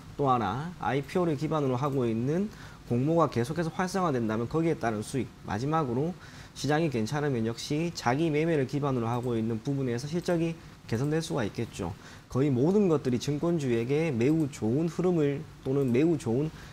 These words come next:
경영 환경을 만들어 주고 있다라고 생각을 합니다. 그래서 저는 키움증권을 여러분들이 보시면 좋겠고요.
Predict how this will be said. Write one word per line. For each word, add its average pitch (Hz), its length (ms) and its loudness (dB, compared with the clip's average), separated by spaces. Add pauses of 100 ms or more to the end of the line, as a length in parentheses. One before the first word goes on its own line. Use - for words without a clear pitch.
(140)
경영 139 260 2
환경을 147 420 0
만들어 120 520 0
주고 139 260 0
있다라고 127 380 0
생각을 135 380 0
합니다. 92 400 -4 (320)
그래서 156 240 4
저는 135 200 2
키움증권을 127 680 2
여러분들이 120 380 2
보시면 135 480 0
좋겠고요. 113 720 -2